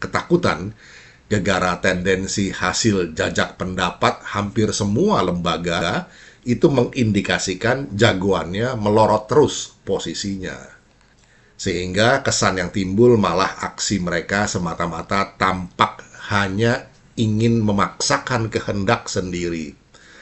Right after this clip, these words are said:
Tapi seperti biasa selalu mengatasnamakan kehendak rakyat.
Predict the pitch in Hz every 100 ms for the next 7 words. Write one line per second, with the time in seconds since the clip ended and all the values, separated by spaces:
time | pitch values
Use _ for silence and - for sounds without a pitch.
0 | - - _ _ - 123 151 156 - 92
1 | 98 90 92 90 92 80 80 110 113 117
2 | 101 80 90 113 113 104 - 87 98 -
3 | 90 80 80 - 98 104 107 - 92 82
4 | 82 82 76 71 - 87 78